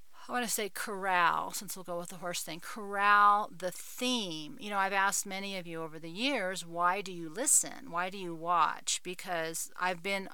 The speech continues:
you know, I'm so all over the place and I have so many different kinds of people and everybody gets something wildly different. Uh, but I value when people can be specific about what they're getting. Uh, not because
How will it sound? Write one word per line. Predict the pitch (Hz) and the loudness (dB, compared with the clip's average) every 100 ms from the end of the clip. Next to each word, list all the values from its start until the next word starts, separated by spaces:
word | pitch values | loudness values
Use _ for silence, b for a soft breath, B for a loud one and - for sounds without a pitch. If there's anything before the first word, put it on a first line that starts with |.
| - | -8
you | 185 | -2
know, | |
I'm | 175 | -2
so | 170 233 | 0 2
all | 226 170 | 4 4
over | 175 175 175 | 2 0 -2
the | |
place | 175 170 160 160 - | -6 -6 -4 -4 -4
and | 165 | -4
I | 165 | -4
have | 160 | -4
so | - 202 | -4 -4
many | 202 175 | -4 -6
different | 156 170 170 - | -6 -8 -8 -10
kinds | 170 170 160 | -8 -8 -8
of | 156 | -10
people | - 175 175 165 | -12 -10 -6 -4
and | 165 | -2
everybody | 180 190 180 170 | -4 -4 -6 -6
gets | 156 151 | -6 -4
something | - 170 165 160 | -4 -4 -10 -4
wildly | 160 160 165 | 0 0 -2
different. | 160 175 165 156 180 B B B B B - | -6 -4 -4 -8 -8 B B B B B -4
Uh, | 175 | -4
but | 156 185 | 0 4
I | 190 190 | 4 4
value | 170 196 220 247 277 277 269 | 2 4 6 6 4 0 -2
when | 247 190 | -2 -6
people | - 196 202 | -8 -8 -8
can | 185 185 | -8 -8
be | 175 | -6
specific | 180 - - 170 - 185 180 202 190 | -2 -2 0 0 0 0 -4 -6 -8
about | 175 165 165 - | -6 -2 -2 0
what | 170 175 | -4 -2
they're | 170 165 160 143 | -4 -6 -8 -8
getting. | 175 170 175 160 - - - b b b b b | -2 0 0 -2 -8 -12 -14 b b b b b
Uh, | 170 170 - | -8 -8 -2
not | 202 254 | 6 6
because | 320 285 240 214 214 - | 6 -2 0 0 0 -4